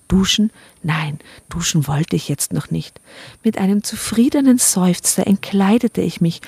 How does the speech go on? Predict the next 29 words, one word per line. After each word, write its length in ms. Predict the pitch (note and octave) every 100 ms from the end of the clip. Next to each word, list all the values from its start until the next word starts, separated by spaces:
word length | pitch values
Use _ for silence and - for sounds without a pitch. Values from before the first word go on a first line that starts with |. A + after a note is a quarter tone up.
| - - -
und 140 | G#3+
schlüpfte 480 | - G#3+ A#3 - C4+
nackt 480 | F#3 D#3+ - - -
unter 320 | - A3+ -
das 220 | C4+ B3 -
kühle 380 | - A#3 B3 A3+
Leintuch 520 | F3 E3 G#3 A3+ -
des 160 | G#3+
Bettes. 440 | - G3 - D3+ -
Vielleicht 280 | E3+ F3 -
hat 140 | G#3+
die 60 | G#3+
Geschichte 240 | A3 -
doch 140 | -
ein 120 | A3+ E3+
Mann 140 | G#3+
geschrieben. 360 | - - - C#3+ - - - - - - - - - - - _ - -
Ich 160 | G3 -
schloss 320 | E3+ F3+ -
die 180 | - -
Augen 320 | E3 D#3+ G3+
und 160 | A#3 G#3
schnupperte 560 | - G3 G#3 - G3+ G#3+
den 280 | - F#3 A3
mir 180 | -
anhaftenden 800 | D#3+ F3+ G3 F#3+ - B3 A3+ F#3+
Geruch 500 | F3 D#3 G3 - - - - -
meiner 280 | D3+ E3 D3+
Nacht, 540 | D3+ D3+ - - -